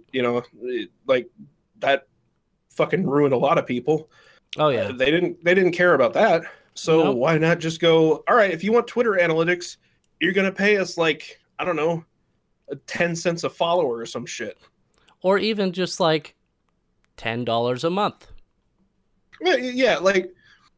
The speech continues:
Speaker 1: obviously you would, you would do it based on, you know, how big you are.
Speaker 2: Mm-hmm.
Speaker 1: You know, say, say you have under ten thousand followers, or, like, your reach is typically under, I don't know, a hundred thousand, something like that.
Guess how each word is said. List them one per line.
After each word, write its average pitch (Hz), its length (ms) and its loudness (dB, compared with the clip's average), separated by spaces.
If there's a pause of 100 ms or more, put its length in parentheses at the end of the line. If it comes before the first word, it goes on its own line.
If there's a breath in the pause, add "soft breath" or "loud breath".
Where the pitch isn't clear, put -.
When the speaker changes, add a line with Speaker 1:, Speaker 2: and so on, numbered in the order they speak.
(180)
Speaker 1:
obviously 240 520 2
you 185 120 0
would, 175 160 0
you 190 80 0
would 170 120 2
do 175 120 2
it 131 120 -2
based 143 260 -2
on, 120 360 0 (220)
you 147 80 -4
know, 127 100 2
how 131 160 -2
big 127 340 -2
you 117 180 -4
are. 113 200 -6 (220)
Speaker 2:
Mm-hmm. 156 240 -2
Speaker 1:
You 123 160 -4
know, 123 120 2
say, 156 300 -2
say 165 180 -4
you 151 140 4
have 135 220 2
under 135 240 -2
ten 127 260 -4
thousand 131 340 0
followers, 123 560 2
or, 123 80 0
like, 117 360 -2 (640 soft breath)
your 135 140 2
reach 131 340 2
is 123 80 -6
typically 127 460 0
under, 120 480 0 (340)
I 123 60 -2
don't 120 100 0
know, 113 60 -2
a 113 40 -4
hundred 120 300 -4
thousand, 113 520 -6
something 143 260 -6
like 127 160 -4
that. 139 320 2